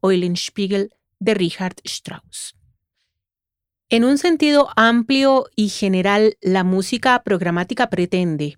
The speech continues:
por medio de ideas concretas nacidas por fuera del ámbito musical,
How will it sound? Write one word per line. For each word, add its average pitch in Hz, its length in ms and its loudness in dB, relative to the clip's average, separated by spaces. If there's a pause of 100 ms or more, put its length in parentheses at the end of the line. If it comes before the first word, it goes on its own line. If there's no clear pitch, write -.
por 165 240 -6
medio 175 340 0
de 214 100 2
ideas 175 420 -2
concretas 196 720 -2
nacidas 196 720 -2
por 185 240 -4
fuera 190 460 0
del 202 100 0
ámbito 185 320 -2
musical, 226 540 -2